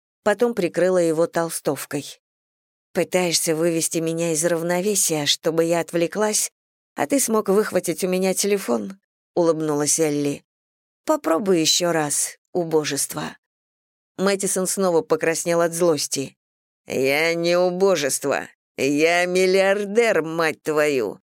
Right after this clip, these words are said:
Я обладаю такой властью, какая тебе и не снилась».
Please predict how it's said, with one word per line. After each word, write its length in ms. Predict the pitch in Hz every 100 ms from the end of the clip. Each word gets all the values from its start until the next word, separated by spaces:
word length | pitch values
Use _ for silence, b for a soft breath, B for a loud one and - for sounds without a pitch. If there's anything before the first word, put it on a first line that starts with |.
| _ _
Я 340 | 127 151 165
обладаю 520 | 175 196 196 208 208 190
такой 420 | 202 196 202 196
властью, 520 | 196 226 220 202 165
какая 420 | 156 165 185 190
тебе 360 | 160 175 180 185
и 20 |
не 140 | 185
снилась». 640 | 180 - 202 165 113 - -